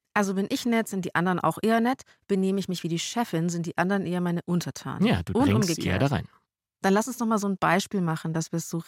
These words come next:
Speaker 1: richtig fühlen.
Speaker 2: Also ich hab natürlich auch Patienten und Patientinnen-Beispiele dabei, hab auch schon was vorbereitet, aber vielleicht hast du auch eine Situation, also irgendeine kurze Interaktion, wo du im Nachhinein fandest, so frage ich dann immer,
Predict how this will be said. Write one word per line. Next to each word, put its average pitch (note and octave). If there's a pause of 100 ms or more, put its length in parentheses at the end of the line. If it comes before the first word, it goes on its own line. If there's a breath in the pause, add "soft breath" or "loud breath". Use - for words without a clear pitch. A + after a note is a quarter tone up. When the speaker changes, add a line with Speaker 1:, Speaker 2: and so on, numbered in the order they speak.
Speaker 1:
richtig - (140)
fühlen. D#3+ (420)
Speaker 2:
Also A2+
ich -
hab D#3+ (140)
natürlich B2
auch G2+
Patienten A#2
und C#3
Patientinnen-Beispiele A#2+
dabei, C#3
hab C3+
auch A2+
schon -
was F#2+
vorbereitet, D3 (380 loud breath)
aber A2
vielleicht G#2
hast - (340)
du D3+
auch C#3
eine C3+
Situation, C#3 (140)
also G2+
irgendeine G#2
kurze -
Interaktion, A#2+
wo G#2
du G2
im F#2+
Nachhinein G#2+
fandest, G#2+
so A#2
frage G2+
ich B2
dann A2
immer, B2